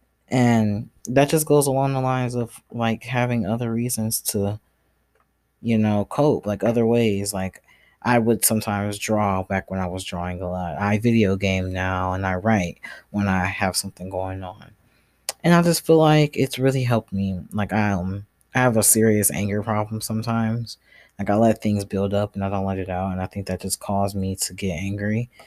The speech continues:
And I just found that journaling really helps me to visually see what is wrong with me and get those thoughts onto paper rather than taking them out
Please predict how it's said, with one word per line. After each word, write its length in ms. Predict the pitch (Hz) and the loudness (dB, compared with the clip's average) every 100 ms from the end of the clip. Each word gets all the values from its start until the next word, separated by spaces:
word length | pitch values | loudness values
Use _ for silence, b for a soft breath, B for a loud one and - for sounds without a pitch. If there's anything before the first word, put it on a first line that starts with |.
| B B B _ 147 | B B B _ 2
And 260 | 143 135 | 6 6
I 160 | 113 123 | 6 4
just 240 | 127 - | 2 0
found 380 | 120 123 117 101 | 2 4 2 2
that 440 | 117 107 104 98 - _ | 0 2 0 -4 -8 _
journaling 540 | 113 113 110 110 107 101 | -2 0 2 2 0 0
really 240 | 107 107 | -2 -2
helps 300 | 107 101 - | -2 -2 -2
me 200 | 107 104 | -2 -2
to 380 | - 104 92 95 | -2 -2 -2 -2
visually 680 | 101 110 110 104 104 101 101 | -2 2 2 2 0 0 0
see 300 | - 110 104 | 0 0 0
what 180 | 98 101 | 0 0
is 140 | 98 | 0
wrong 240 | 98 101 | 0 0
with 100 | 95 | -2
me 240 | 95 98 95 | -4 -6 -8
and 180 | 95 95 | -10 -6
get 180 | 101 | -6
those 200 | - 95 | -2 -2
thoughts 300 | - 101 98 | -2 -2 -2
onto 180 | 95 92 | -2 -6
paper 400 | - 98 - 95 | -2 -2 -2 -4
rather 260 | 95 95 95 | -2 -2 -4
than 160 | 98 | -6
taking 320 | 95 101 - 95 | -6 -4 -4 -8
them 160 | 95 | -6
out 320 | 95 92 95 | -6 -6 -8